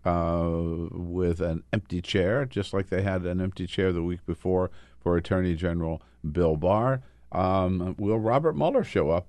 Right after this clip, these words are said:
<laughs> when it's his turn to testify? I don't know. It's getting more and more tense, and again, more and more calls for impeachment as a result of it.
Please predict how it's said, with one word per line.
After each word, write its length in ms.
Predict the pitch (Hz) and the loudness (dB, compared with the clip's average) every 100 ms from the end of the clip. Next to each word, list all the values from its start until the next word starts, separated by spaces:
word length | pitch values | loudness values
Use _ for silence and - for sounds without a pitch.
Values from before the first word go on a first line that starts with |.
| - | -4
<laughs> 80 | - | 2
when 220 | 107 107 | 4 4
it's 180 | 110 - | 2 2
his 240 | 180 - | 0 0
turn 460 | - 127 107 85 87 | -2 0 0 0 -6
to 60 | - | -6
testify? 680 | 98 98 - 101 92 85 104 117 127 - - 107 | -4 -4 -4 -6 -4 -4 -4 -6 -10 -10 -16 -8
I 220 | - 107 | 0 2
don't 140 | 135 143 | 4 4
know. 260 | 180 143 | 6 6
It's 140 | 113 - | 6 4
getting 260 | 107 107 | 4 4
more 200 | 104 110 | 4 4
and 60 | 110 | 4
more 140 | 110 | 2
tense, 380 | 104 127 120 - | 2 0 0 0
and 80 | 98 | -2
again, 300 | 92 95 92 | 0 2 2
more 180 | 90 90 | 2 0
and 80 | 87 | 0
more 160 | 85 | -2
calls 320 | - 87 82 | 0 0 2
for 80 | - | 0
impeachment 480 | 78 82 82 - 73 | -2 -2 -2 -4 -4
as 160 | 73 76 | -4 -4
a 60 | |
result 340 | 78 73 85 80 | -4 -2 -2 0
of 80 | |
it. 160 | 69 62 | -4 -6